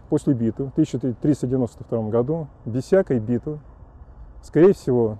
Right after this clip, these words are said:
наверное, при участии каких-то денежных взносов, он получает, а, ярлыки на Нижегородское княжество, Муромское княжество и другие. И если посмотреть на карту Московского княжества до девяносто первого, тыс-,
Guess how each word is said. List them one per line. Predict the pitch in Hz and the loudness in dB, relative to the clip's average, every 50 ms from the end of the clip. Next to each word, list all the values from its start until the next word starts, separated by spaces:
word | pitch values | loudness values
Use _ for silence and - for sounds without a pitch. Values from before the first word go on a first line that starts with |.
| - - | -8 -4
наверное, | 131 127 139 135 123 113 110 107 107 110 | -2 0 2 2 2 2 0 -4 -6 -4
при | - 131 | -2 0
участии | 131 131 - - 156 151 - - - 120 110 110 | 0 2 2 2 2 0 0 -2 -4 -4 -4 -4
каких-то | - - 123 - - 123 110 - 127 | -4 -8 -8 -4 -4 -4 -2 -2 0
денежных | 117 139 135 127 120 104 113 120 107 | 2 2 2 0 0 -2 -4 -4 -4
взносов, | 120 120 117 131 160 190 185 - 170 151 - - - - - - - - - - | -4 -2 0 0 0 0 0 -2 -6 -8 -10 -14 -20 -20 -20 -20 -20 -20 -8 -2
он | - 156 185 175 | 0 2 2 2
получает, | - 160 147 147 - - 151 147 139 131 123 117 - - - - | 2 2 2 2 2 4 4 6 6 6 4 2 0 -2 -2 0
а, | 131 123 120 | 2 4 4
ярлыки | 117 123 135 131 139 139 143 - - 190 190 185 175 - - - - - - - - - - - - - - - | 4 4 4 6 4 4 2 2 0 0 0 0 -2 -6 -12 -20 -20 -20 -20 -20 -20 -20 -20 -20 -20 -20 -12 -6
на | - 127 139 139 135 131 123 | -2 0 2 2 4 4 2
Нижегородское | 127 147 143 139 135 123 135 156 - - - - 156 143 135 127 123 - - - - - - - - - - - - - | 2 2 2 2 4 6 6 6 6 4 2 2 4 4 4 2 0 -4 -12 -20 -20 -20 -20 -20 -20 -20 -20 -18 -14 -6
княжество, | - 151 151 147 127 123 117 - - 135 123 120 110 - - - - - - - - - - - | 0 4 4 4 4 2 -2 -4 -4 -4 -4 -4 -4 -8 -14 -20 -20 -20 -20 -20 -20 -20 -12 -6
Муромское | 123 139 175 208 196 180 160 143 - - 147 139 127 | 0 4 6 6 6 6 4 0 0 0 0 2 2
княжество | - - 143 139 135 120 120 113 - - - 120 113 107 - - - - - - - | 0 -2 -2 -2 0 0 -2 -4 -8 -10 -12 -12 -12 -12 -16 -20 -20 -20 -16 -4 0
и | 185 185 | 2 4
другие. | 185 190 180 156 131 127 120 110 107 104 - - - - - - - - - - - | 6 6 6 6 4 4 2 2 0 -2 -6 -12 -20 -20 -20 -20 -20 -20 -14 -8 -4
И | 131 | 2
если | 127 156 170 - - 165 | 4 4 4 4 2 -2
посмотреть | - 151 - 160 147 147 156 147 131 - - | -4 -4 -2 0 0 2 2 2 0 0 -2
на | 135 135 127 123 117 117 110 - - - - - - | -2 0 0 0 -2 -2 -6 -10 -18 -20 -12 0 4
карту | 156 147 131 120 - - 117 110 117 135 | 4 4 4 4 0 -4 -6 -6 -8 -8
Московского | 127 135 123 - 160 139 - - 139 127 123 | -6 -6 -2 0 0 0 2 0 0 -2 0
княжества | - 156 147 131 127 - - - - 123 117 113 113 | 0 0 0 0 0 -2 -2 -2 0 2 2 2 2
до | 117 139 147 139 | 2 4 4 4
девяносто | 127 131 135 139 185 220 - - 165 - | 4 2 2 2 2 0 0 -2 -2 0
первого, | - 139 127 120 120 113 | 0 2 2 2 2 2
тыс-, | - - 147 131 - | 2 0 0 0 -2